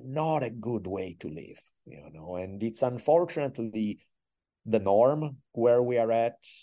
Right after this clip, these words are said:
at this time and place. The exception is, uh, the Savannah vibe, the <laughs> being able to just roll through <laughs> anything and just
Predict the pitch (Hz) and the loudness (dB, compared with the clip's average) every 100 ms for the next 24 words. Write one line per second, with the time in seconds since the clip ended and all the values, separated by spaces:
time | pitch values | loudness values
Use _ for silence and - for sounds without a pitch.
0 | _ 107 92 104 104 - 104 104 107 110 | _ -4 -4 -4 -4 0 2 2 0 -2
1 | 107 110 113 123 - - 104 107 104 - | 0 2 2 0 -8 -14 -2 -2 -2 2
2 | 131 135 - - 123 113 101 95 85 87 | 4 2 -2 -2 -2 0 -2 -2 -6 -2
3 | 104 98 95 92 90 92 98 87 85 95 | 0 2 2 0 -2 -4 -6 -6 -6 -4
4 | 107 110 110 113 104 85 165 - 131 196 | -2 0 0 -2 -6 -10 -8 -2 -2 0
5 | 131 - - 139 - - 151 151 135 143 | -2 -2 0 2 2 4 8 10 8 6
6 | 127 - 127 - 110 - 165 151 147 127 | 6 6 4 0 -4 2 2 4 2 2
7 | 113 113 - | 0 0 -2